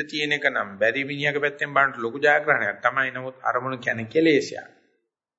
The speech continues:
මේ අරමුණ ගිවන් වෙන කොටයි කෙලස් ගෙවෙන්නේ. කෙලස් ගෙවන්න වෙනම ක්‍රමයක් නැහැ. ඒ අරමුණ රූපාකාරයෙන් පේනවා, වේදනාකාරයෙන් පේනවා නම්, සංඥාකාරයෙන් පේනවා නම්, වි-, සංස්කාරාකාරයෙන් පේනවා නම්, ඒ දකින දකින හැම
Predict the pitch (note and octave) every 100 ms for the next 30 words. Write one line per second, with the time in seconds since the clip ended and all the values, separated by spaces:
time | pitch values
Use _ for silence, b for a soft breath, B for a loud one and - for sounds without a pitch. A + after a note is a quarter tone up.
0 | _ _ _ _ _ _ _ _ _ _
1 | _ _ C3+ D3 D3 D3 C#3 B2+ B2+ C3+
2 | F3 G3+ G#3 D#3+ C#3 C3+ A#2+ A#2+ D#3+ F3+
3 | - A#2 - - - _ _ C3 C#3 C#3+
4 | C#3 C#3+ B2+ C3 D3 D3+ B2+ G#2+ F#2+ D3+
5 | D#3 - - b b b _ B2+ A2+ A2+
6 | C3+ C3+ A#2+ A2+ B2 C3+ C3+ C#3 C#3 C#3+
7 | C#3+ D#3 D#3 E3+ D#3 B2 A#2 B2+ B2+ C3
8 | C3+ C#3 C#3+ D3 D3+ D#3+ D#3+ C#3+ C3 A#2
9 | A#2+ A#2+ A#2+ A#2+ C3 - D#3 D#3 D3+ D3+
10 | C#3+ C3 - - B2 - A#2+ B2 - C3
11 | B2 A#2+ A#2+ A2 G#2 G#2+ A#2 D3 D#3 A3+
12 | C4+ B B B - E3 F3+ D#3+ - E3+
13 | E3 F3 G3+ G3+ C3+ C3